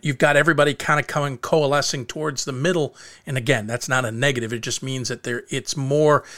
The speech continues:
the top has come down, the bottom has come up. And, and it's gotten so much better. From your committee hat, your former committee hat, your former rankings hat, what does this mean for the conference? Does it mean that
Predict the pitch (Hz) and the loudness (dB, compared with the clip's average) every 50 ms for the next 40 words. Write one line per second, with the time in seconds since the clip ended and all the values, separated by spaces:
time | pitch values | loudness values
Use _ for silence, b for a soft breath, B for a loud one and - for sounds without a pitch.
0 | B - 147 - - - - 170 175 175 - 135 120 - - - 147 139 139 139 | B -6 -4 -4 -2 0 2 2 2 2 0 -4 -4 -4 -2 -2 -2 0 0 0
1 | 143 147 151 156 156 139 117 104 - 135 127 135 143 147 135 120 - 151 123 - | 2 2 2 2 2 0 -4 -4 -2 0 2 2 2 2 0 0 -2 -2 -2 -2
2 | - - 180 175 180 247 294 - - - - - B B B B B B B B | -2 -2 0 2 4 4 4 2 2 -4 -12 -18 B B B B B B B B
3 | 156 151 147 131 156 147 139 135 131 - - 156 139 139 - 143 120 - - 147 | -6 -6 -4 -2 -4 -2 -2 -2 -4 -2 0 0 0 0 -4 -6 -4 -2 -2 -2
4 | 139 135 127 - - 139 131 117 113 - - - - - - - 226 220 202 202 | -2 -4 -6 -4 0 0 0 0 0 -4 -8 -16 -20 -12 2 4 6 6 6 6
5 | 247 262 233 196 - _ _ - - 208 208 196 202 220 254 277 262 202 175 147 | 6 6 6 4 0 _ _ -2 0 0 2 2 2 2 2 2 2 2 0 0
6 | 113 - 151 135 110 117 - 170 147 151 - - 220 220 196 175 - - 175 175 | 2 0 0 -2 -2 -4 -6 -4 -4 -4 -4 -2 -4 -2 -2 -4 -6 -6 -6 -4
7 | 185 170 139 127 123 - - 117 - - 208 208 170 139 127 127 139 151 165 151 | -2 -2 -2 -2 -4 -4 -6 -6 -2 -2 -2 0 -2 -4 0 0 0 0 0 -4
8 | - - 135 127 113 - - 135 123 117 120 b b b b b b b b b | -8 -10 -10 -8 -8 -8 -8 -8 -10 -10 -12 b b b b b b b b b
9 | b b b _ _ 247 - 190 269 359 392 381 359 - - 240 185 - - 151 | b b b _ _ -12 -6 0 4 6 6 6 6 6 2 0 0 0 -2 -4
10 | 151 151 156 165 175 185 190 185 175 170 - - 151 135 127 - - - - 156 | -4 -2 0 0 2 2 2 2 0 -2 -2 -4 -4 -4 -4 -4 -4 0 2 2
11 | 151 151 - - 147 131 123 113 - - - - - b b b b b b b | 2 2 -2 -4 -6 -6 -6 -6 -6 -6 -6 -6 -8 b b b b b b b
12 | b b - - - - - - - _ _ - - 254 180 180 214 208 175 214 | b b -20 -20 -20 -20 -20 -20 -20 _ _ -12 -10 -4 2 2 2 4 4 2
13 | 202 202 202 214 240 262 269 262 247 220 - | 0 0 -2 -2 -2 0 0 0 0 -2 -2